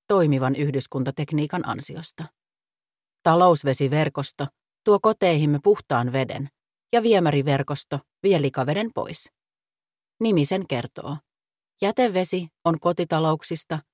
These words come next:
teollisuudesta, muusta yritystoiminnasta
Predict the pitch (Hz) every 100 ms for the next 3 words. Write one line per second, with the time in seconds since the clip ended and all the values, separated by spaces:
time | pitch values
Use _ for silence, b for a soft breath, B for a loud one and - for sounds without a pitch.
0 | _ _ 160 165 165 156 156 156 151 -
1 | 156 - _ _ - 196 - - 175 160
2 | 143 - 143 143 143 143 143 -